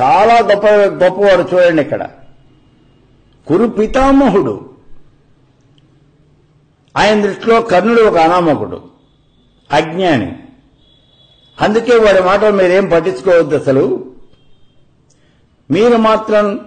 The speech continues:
క్షమించండి, మీరు కోపం వచ్చి రాజుగారి పని కాస్త చెడగొట్టవద్దు అని ప్రార్థన చేస్తూ ఉన్నాడు.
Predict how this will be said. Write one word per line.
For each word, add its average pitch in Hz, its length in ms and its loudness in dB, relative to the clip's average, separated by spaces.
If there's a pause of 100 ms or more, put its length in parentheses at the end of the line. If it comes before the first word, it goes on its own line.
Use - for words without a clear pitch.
(300)
క్షమించండి, 165 1080 0 (2500)
మీరు 233 300 2
కోపం 220 440 0
వచ్చి 214 260 0
రాజుగారి 202 760 2 (260)
పని 208 220 2
కాస్త 196 640 0
చెడగొట్టవద్దు 165 1300 0 (1300)
అని 190 140 0
ప్రార్థన 131 440 0
చేస్తూ 110 400 -4
ఉన్నాడు. 101 280 -8